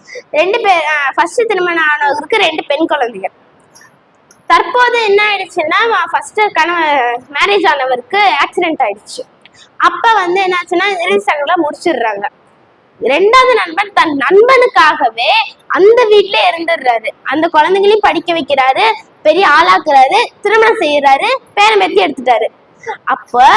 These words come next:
அவரு அந்த வீட்டை, அந்த தன் வாழ்க்கையை தியாகம் பண்ணி தன் நண்பனுக்காகவே அந்த வீட்ல இருக்கிறாரு. அவங்க, அது, அவங்களோட வீட்டு மன-, ஒய்ஃபும் எதுவும் தப்பா நினைச்சு-, நினைச்சுக்கல, தப்பாவும் நடந்துக்கல.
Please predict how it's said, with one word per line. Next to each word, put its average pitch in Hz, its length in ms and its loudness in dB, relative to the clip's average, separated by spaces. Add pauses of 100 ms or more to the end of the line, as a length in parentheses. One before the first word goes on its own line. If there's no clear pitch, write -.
(340)
அவரு 370 380 2
அந்த 403 180 4
வீட்டை, 359 340 0
அந்த 339 240 0
தன் 254 420 0 (140)
வாழ்க்கையை 392 480 2
தியாகம் 370 420 2
பண்ணி 349 300 0
தன் 359 180 0
நண்பனுக்காகவே 440 720 0
அந்த 427 140 0
வீட்ல 359 280 0
இருக்கிறாரு. 277 440 2 (400)
அவங்க, 466 540 4 (240)
அது, 370 240 -2 (180)
அவங்களோட 440 360 0
வீட்டு 427 280 -4
மன-, 330 340 -6 (180)
ஒய்ஃபும் 311 480 0
எதுவும் 381 260 0
தப்பா 370 260 0
நினைச்சு-, 285 460 -4
நினைச்சுக்கல, 311 640 -2
தப்பாவும் 359 300 0
நடந்துக்கல. 269 420 -4